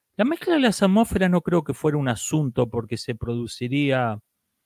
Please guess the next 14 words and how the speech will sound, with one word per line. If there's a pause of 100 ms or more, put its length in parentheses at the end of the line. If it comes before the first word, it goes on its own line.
(680)
más
bien
en,
a
miles
de
kilómetros
de
altura,
visto
desde
la
Tierra. (1040)
Am,